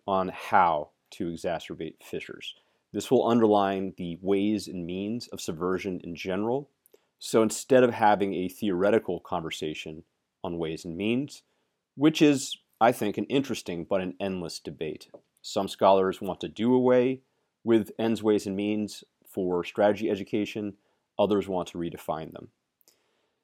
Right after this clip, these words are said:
So instead of talking about it theoretically, we will look to a powerful set of ways and means that surround a phenomenon, a sort of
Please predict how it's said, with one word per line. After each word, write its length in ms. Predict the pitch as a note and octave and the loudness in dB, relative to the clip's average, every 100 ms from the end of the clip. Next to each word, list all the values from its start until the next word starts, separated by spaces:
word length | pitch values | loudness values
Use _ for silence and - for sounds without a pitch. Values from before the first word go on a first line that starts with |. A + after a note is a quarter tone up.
| _ _ _ _ - | _ _ _ _ 0
So 220 | - D#3 | 8 8
instead 400 | C3+ - D#3+ E3 | 8 6 8 10
of 80 | C3+ | 8
talking 340 | C3+ C3 B2 | 8 8 6
about 140 | A2+ | 2
it 80 | G2+ | 2
theoretically, 640 | - G#2+ G#2+ D3+ C3+ A2 G#2 | 2 2 4 4 4 0 0
we 100 | G2+ | 0
will 180 | F#2+ | 0
look 240 | F#2+ G#2 - | 2 2 0
to 260 | - G2+ G2+ | -4 -2 -2
a 120 | F#2+ | -4
powerful 580 | - - G2 G2 - F#2+ | -6 2 4 4 2 -6
set 540 | - - A2+ F2+ - _ | -6 -2 0 0 -2 _
of 80 | E2+ | -10
ways 380 | E2+ F2+ E2+ - | -4 -2 -4 -8
and 120 | F2 - | -14 -8
means 420 | G2 B2+ A2+ G2+ | 0 2 2 -2
that 140 | - | -8
surround 800 | - - F2+ F#2 F#2+ F#2 F#2 D#2+ | -6 -2 0 2 2 2 -2 -8
a 140 | - F2+ | -12 -12
phenomenon, 760 | - F2 E2 E2 D#2 D#2+ - _ _ _ _ | -10 -10 -8 -10 -12 -18 -20 _ _ _ _
a 60 | G2+ | -10
sort 340 | - C3 A2 | -2 2 4
of 160 | G2+ | 4